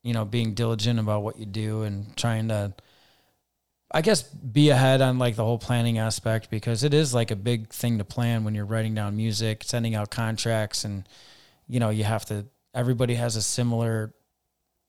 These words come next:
layout, you know, keeping the music straight. I mean, it is a job, it's a task. There's a lot to remember. There's a lot to write down.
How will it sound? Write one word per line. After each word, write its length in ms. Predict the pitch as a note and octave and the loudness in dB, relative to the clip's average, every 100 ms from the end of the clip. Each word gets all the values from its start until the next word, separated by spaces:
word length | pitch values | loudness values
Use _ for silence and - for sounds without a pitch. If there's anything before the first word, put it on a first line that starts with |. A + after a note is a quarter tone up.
| _ | _
layout, 840 | A2+ A2 B2 A#2 A#2+ B2 B2 A#2+ - | -6 0 4 4 4 4 4 0 -2
you 60 | A#2+ | -2
know, 120 | A#2 | -2
keeping 260 | - A2 A2 | -4 -8 -6
the 60 | |
music 360 | G#2+ A#2 A2 A#2 | -4 -2 -2 -4
straight. 380 | - A#2+ A#2+ A#2 | -4 0 0 2
I 40 | |
mean, 180 | B2 D3+ | 0 -2
it 80 | A3 | -2
is 140 | F3 | -4
a 60 | A#2+ | -2
job, 420 | - B2 C#3 A2 | 2 2 2 0
it's 140 | G#2 | -4
a 40 | A2 | -4
task. 420 | - B2+ A#2+ - | 0 2 0 -2
There's 140 | A2+ | -4
a 60 | A2+ | -2
lot 280 | G#2+ G#2+ - | 0 -2 -2
to 100 | A2 | -4
remember. 460 | G#2+ A#2 A#2+ A2 | -2 -2 -2 -2
There's 200 | G#2+ G2 | -4 -6
a 40 | G#2 | -4
lot 240 | G2+ G2+ | -4 -4
to 100 | - | -4
write 220 | G#2+ G#2+ | -4 -2
down. 360 | A#2+ B2+ A#2 | 0 0 -2